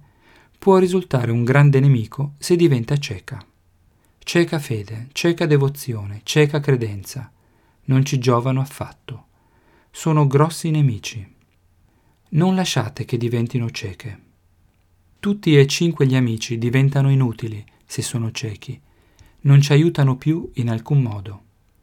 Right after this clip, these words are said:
Perciò insieme ad essi deve esserci saggezza. Ogni amico deve essere accompagnato dalla saggezza. Così potrete conoscerlo nella sua purezza.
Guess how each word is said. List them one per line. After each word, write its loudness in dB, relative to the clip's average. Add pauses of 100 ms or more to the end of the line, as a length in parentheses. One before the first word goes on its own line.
(400)
Perciò 0
insieme 4
ad 0
essi -2
deve 0
esserci -4
saggezza. -8 (880)
Ogni 8
amico 0 (140)
deve 4
essere 0
accompagnato 0
dalla 2
saggezza. -6 (640)
Così 0 (260)
potrete 0
conoscerlo 0
nella 2
sua -2
purezza. -6